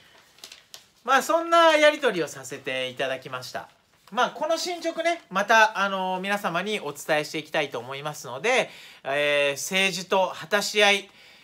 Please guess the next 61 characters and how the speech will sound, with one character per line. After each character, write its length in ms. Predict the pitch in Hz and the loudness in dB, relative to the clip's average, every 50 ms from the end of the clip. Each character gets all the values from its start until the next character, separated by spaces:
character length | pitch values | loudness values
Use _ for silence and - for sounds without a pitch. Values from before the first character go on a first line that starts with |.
| _ - | _ -8
え 340 | - 143 147 147 143 139 139 | -4 -2 0 0 0 0 0
ー、 20 | |
両 180 | 151 170 196 202 | 0 0 0 2
方 140 | 220 240 | 2 2
と 120 | 240 277 269 | 2 2 2
も 120 | 277 254 | 0 0
で 80 | 233 - | -2 -4
す 100 | - 175 | -4 -4
ね、 260 | 180 185 185 - _ _ _ _ - | -4 -4 -6 -6 _ _ _ _ -8
え 280 | 123 123 127 123 120 123 | -4 -4 -4 -4 -6 -8
ー、 180 | - - 123 | -12 -16 -16
国 200 | - - 160 156 | -14 -14 -12 -10
民 280 | 165 165 160 165 160 185 | -8 -8 -8 -8 -6 -2
を 400 | 208 226 214 175 123 - - _ _ _ _ _ _ _ 214 | 0 2 2 2 0 -2 -6 _ _ _ _ _ _ _ -6
い 220 | 233 269 302 302 | -4 -2 0 0
い 40 | 269 | 0
方 260 | 196 190 185 175 165 | 0 -2 -4 -4 -4
向 380 | - - - 190 190 190 185 190 | -8 -12 -10 -6 -4 -2 -2 -4
に 340 | 202 226 254 247 202 165 135 135 | -4 -6 -6 -6 -6 -6 -8 -8
向 140 | 151 165 | -10 -8
か 100 | - 247 | -4 -2
わ 140 | 254 269 262 | 0 0 0
せ 120 | 262 269 247 | -2 -2 -2
る 60 | 233 | -2
た 140 | - 247 240 | -2 -2 -2
め 80 | 240 | -2
の 140 | 233 233 202 | -2 -4 -4
行 300 | 156 151 180 208 233 247 | -4 -2 2 4 4 4
事、 300 | - 190 147 113 98 - _ - - - | 2 -2 -8 -12 -14 -18 _ -20 -14 -10
イ 140 | 151 160 | -8 -4
ベ 140 | 165 196 214 | -2 -2 -2
ン 80 | 220 214 | 0 0
ト、 280 | - 226 220 214 - - - - - _ _ _ - | 2 2 2 2 0 -4 -14 -20 -20 _ _ _ -10
新 320 | - - 220 254 311 311 | -8 -6 -6 -4 -4 -4
ソ 120 | 311 330 | -2 -2
リ 100 | 330 320 | 0 0
ュ 20 | 320 | -2
ー 20 | |
シ 100 | - - | -2 -4
ョ 60 | 170 | -6
ン 40 | 143 | -8
で 100 | 120 123 | -10 -10
す 100 | - - | -12 -14
の 140 | 110 104 104 | -16 -8 -2
で、 340 | 160 196 226 190 139 - - - - _ - | 2 4 4 4 4 0 -8 -20 -20 _ -10
え 640 | 113 117 120 120 113 110 110 107 104 104 101 101 104 107 | -6 -4 -2 -2 -2 -2 -2 -4 -4 -6 -8 -10 -12 -12
ー、 40 | 107 | -16
引 180 | - - 123 | -18 -18 -18
き 0 | |
続 180 | 123 139 127 156 | -16 -16 -16 -12
き 120 | 180 196 | -8 -6
よ 100 | 156 127 | -4 -4
ろ 100 | 127 123 | -6 -6
し 100 | 123 - | -10 -12
く 80 | - 120 | -12 -12
お 60 | 117 | -12
願 200 | 117 113 110 110 | -10 -8 -8 -8
い 60 | 110 107 | -10 -10
し 120 | - 147 | -8 -6
ま 120 | 165 190 | -4 -4
す。 200 | 185 - - - | -4 -6 -12 -14